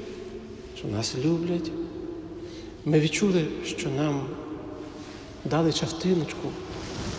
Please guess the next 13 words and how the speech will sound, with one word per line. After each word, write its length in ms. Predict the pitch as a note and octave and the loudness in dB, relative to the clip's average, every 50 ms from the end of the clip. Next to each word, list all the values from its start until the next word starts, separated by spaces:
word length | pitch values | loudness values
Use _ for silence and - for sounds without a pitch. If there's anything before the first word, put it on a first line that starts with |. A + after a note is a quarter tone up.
| - - | -4 -4
отої 240 | - - D#3 D3+ D3 | 0 4 4 4 6
теплоти, 680 | D3 - D3+ D3+ D3+ D3+ D3+ D3 D3 - C#3+ D3 D3+ D3+ D3 D3+ | 6 4 4 4 4 4 4 4 4 4 2 2 2 0 0 -2
так? 100 | D3 D3+ F#3 - - - - - - - - - - - - - - - - - - - - - - - - - | -2 -2 -2 -4 -6 -6 -8 -8 -8 -10 -10 -10 -10 -10 -12 -12 -12 -12 -12 -12 -12 -12 -12 -14 -16 -16 -8 -2
Проявили 360 | - D3 C#3 C#3+ D#3 F3 F3+ | 2 4 6 8 8 8 8
до 80 | D#3 D#3 | 8 6
нас 180 | E3 E3+ - | 6 4 4
увагу. 540 | - F#3+ E3+ D3+ - C#3 C#3+ C#3+ - D#3+ E3 D#3+ F3 - - - - - - - - - - - - - | 2 2 4 4 4 2 2 0 0 0 -2 -2 -2 -4 -4 -6 -8 -8 -8 -8 -8 -8 -8 -8 -8 -6
Ну? 160 | - B2+ F3 - - - - - - - - - - - - - - - - | -4 -4 -4 -4 -6 -10 -12 -12 -12 -12 -12 -14 -14 -14 -14 -14 -14 -4 -2
Отже, 200 | - D3 - D#3+ | 0 0 2 2
ми 160 | D3 D3+ G3+ | 6 8 8
щось 260 | G3+ - G3 - - - | 8 8 6 4 4 2
відчули 340 | - - - E3+ C#3 B2+ | 0 2 2 2 2 2
всередині. 560 | A#2+ - - B2+ A2+ A#2 A2 A2+ A2 A2+ - | 2 2 0 0 0 0 0 0 0 -2 -4